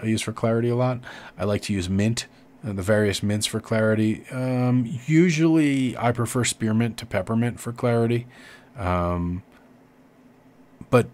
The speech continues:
you can use, you know, if you're gonna do peppermint, you could do peppermint and eucalyptus, you, um, but not too much of that kind of stuff, um, because it's, it's too irritating. Um,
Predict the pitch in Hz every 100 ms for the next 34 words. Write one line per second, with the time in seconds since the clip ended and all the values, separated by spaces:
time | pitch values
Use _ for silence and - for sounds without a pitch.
0 | - 123 123 110 101 98 101 101 95 -
1 | - - 104 95 98 117 139 131 123 123
2 | 120 117 120 113 104 101 104 101 110 -
3 | 104 104 104 98 101 98 95 95 - 101
4 | 95 - - - - - - 160 - -
5 | 202 113 110 107 98 95 90 87 92 113
6 | 117 120 - 95 82 - 69 - - 78
7 | - - 73 - - 101 95 87 90 -
8 | 87 92 90 - - - 104 - - -
9 | - - - 123 110 98 90 82 - -
10 | - 95 - - - - - - 92 87
11 | 85 85 82 80